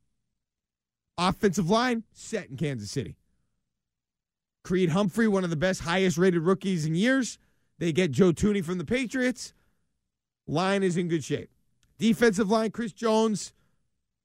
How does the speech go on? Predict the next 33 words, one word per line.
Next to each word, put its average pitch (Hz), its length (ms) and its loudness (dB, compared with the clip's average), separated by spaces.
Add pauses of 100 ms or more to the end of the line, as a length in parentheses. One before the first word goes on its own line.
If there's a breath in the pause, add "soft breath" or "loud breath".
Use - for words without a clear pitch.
(500)
great 175 240 0
shape. 143 280 -6 (200)
We'll 147 100 -8
see 175 240 -6
if, 156 180 -8
uh, 160 360 -2
I 156 100 -2
don't 160 140 -4
thi-, 190 100 -2
I 151 100 0
don't 160 140 4
know 170 80 6
if 143 80 0
they're 160 120 2
gonna 156 120 4
lose 151 220 2
Frank 160 320 -6
Clark, 208 380 0
but 170 160 0
they've 175 140 2
been, 156 240 -2 (340)
the 156 60 -8
last 202 240 0
few 196 120 -6
years, 185 260 0
in 165 120 -6
great 160 220 -2
shape. 127 200 -8 (180)
Then 170 600 2 (600)
the 165 120 -2
drop-off 170 560 2
occurs. - 380 -8 (240)
Cornerbacks, 175 880 0